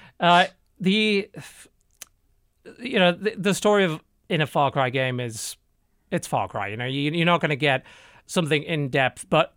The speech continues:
what I will say is, I do find it kind of annoying that they constantly, if you follow the, the main story arc and you do what the main story missions are,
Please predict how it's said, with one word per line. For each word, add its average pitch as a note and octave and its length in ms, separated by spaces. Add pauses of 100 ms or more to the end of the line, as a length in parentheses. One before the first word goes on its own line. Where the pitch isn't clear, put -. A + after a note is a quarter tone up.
(120)
what A3 200
I G#3+ 100
will B3+ 280
say D#3+ 540
is, D#3+ 160
I D#3+ 100
do A#3 200
find F3+ 320
it - 180
kind A3+ 240
of D3 80
annoying C3+ 480 (340)
that D3+ 540 (100)
they D#3+ 240
constantly, E3+ 1040 (520)
if F#3 180
you G#3 180
follow A#3+ 460
the, F3 260 (100)
the D#3+ 300
main D#3 440
story C3+ 720
arc C3 380
and D3 120
you C#3+ 80
do E3 180
what D3+ 260
the C3+ 320
main D#3 360
story D3 260
missions C#3 340
are, D#3 260